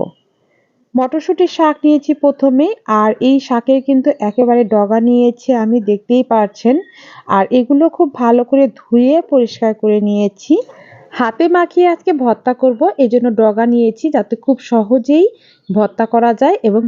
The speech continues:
মিহি হয়ে যায়। এরপরে একটা পাত্রে আমি পানি দিয়েছি, তার উপরে একটা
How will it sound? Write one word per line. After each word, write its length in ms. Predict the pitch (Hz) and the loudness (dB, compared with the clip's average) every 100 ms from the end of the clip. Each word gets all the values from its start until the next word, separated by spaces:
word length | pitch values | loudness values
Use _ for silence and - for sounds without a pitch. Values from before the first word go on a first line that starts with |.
| 220 | 0
মিহি 240 | 220 214 | 0 0
হয়ে 260 | 202 175 151 147 | 0 0 0 -2
যায়। 260 | 78 64 64 - _ _ - - _ _ _ - | -4 -4 -6 -14 _ _ -20 -20 _ _ _ -2
এরপরে 440 | 302 311 403 339 330 - | -2 0 0 2 0 -4
একটা 220 | 262 269 254 | -4 -4 -4
পাত্রে 420 | 247 233 226 254 254 302 - - | -4 -4 -2 0 0 0 -10 -8
আমি 180 | 214 220 226 | -2 -2 0
পানি 220 | 208 214 | 0 0
দিয়েছি, 380 | 208 226 220 330 370 | 0 0 0 0 0
তার 240 | 233 220 | 0 0
উপরে 240 | 220 220 208 | 0 0 -2
একটা 200 | 208 | -2